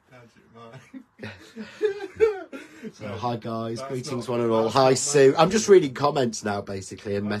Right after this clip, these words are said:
Speaker 2: messing
Speaker 1: not
Speaker 2: around.
Speaker 1: magic.
Speaker 2: The lovely fairy's here, the foiling fairy.
Speaker 1: Ah, the foiling fairy.
Speaker 2: Actually here on the live instead of catching up later. Good for you, Chris. So, hi, guys. Welcome to Craft Cave Live. It is two minutes past seven on the somethingth of something.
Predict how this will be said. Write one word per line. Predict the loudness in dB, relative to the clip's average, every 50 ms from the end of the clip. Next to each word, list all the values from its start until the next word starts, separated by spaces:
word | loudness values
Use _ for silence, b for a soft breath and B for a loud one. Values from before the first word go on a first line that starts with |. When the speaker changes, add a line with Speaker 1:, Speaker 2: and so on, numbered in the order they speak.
| -8 -8
Speaker 2:
messing | -6 -4
Speaker 1:
not | -2
Speaker 2:
around. | -2 -2 0 -2 -2 -4 -6 -10 -14
Speaker 1:
magic. | _ -20 -20 -20 -20 -20 -20 -20 -6 -2
Speaker 2:
The | 0 2
lovely | 2 2 0 -2
fairy's | -4 -2 -2 -2 -2 -2 -2 -2 -4 -4 -6
here, | -6 -2 -2 -2 -2 -2 -4 -8
the | -12 -14
foiling | -10 -8 -6 -4 -2 -2 -2 -4
fairy. | -4 -6 -8 -10 -8 -8 -10 -12 -12 b b b b b b b b b b b b _
Speaker 1:
Ah, | -20 -20 -20 -20 -20 -20 -20
the | -20 -20
foiling | _ _ -20 -20 -20 -20 -20 _ _ _
fairy. | -20 -20 _ -20 -20 _ _ -6
Speaker 2:
Actually | -6 -6 -6 -6 -8 -6
here | -4 -4
on | -2 -2
the | -2 0
live | 0 0 -2 -2
instead | -6 -6 -6 -6
of | -8 -6
catching | -8 -8 -8 -6 -6 -6 -6
up | -4 -4
later. | -4 -4 -4 -4 -8 -10
Good | -8 -6 -6 -6 -6
for | -4 -4
you, | 0 0 0 0
Chris. | 0 -4 -4 -4 -4 -4 -6 -8 -12 -14 -14 -16 -16 B B B B B B B B B
So, | -2 0 2 2 0
hi, | 0 2 4 4 4
guys. | 4 2 0 0 0
Welcome | -2 -2 -2 -4 -8 -12 -12
to | -12
Craft | -10 -8 -8 -8 -10 -10
Cave | -8 -6 -6 -6 -6 -6
Live. | -4 -4 -4 -4 -6
It | -8 -10
is | -10 -14
two | -12 -10 -8 -4
minutes | -2 -2 -4 -4 -6
past | -8 -8 -8 -8 -8 -6 -4
seven | -4 -4 -2 -2 -4 -6 -6 -8 -10
on | -8 -6 -4 -4 -6 -6 -10 -14 B B B B B B B B B B B
the | -10 -8 -6 -6 -6 -6 -8 -8 -8 -8 -10 -10
somethingth | -8 -8 -8 -6 -6 -8 -8 -8 -10 -12
of | -12
something. | -10 -8 -8 -8 -6 -6 -6 -8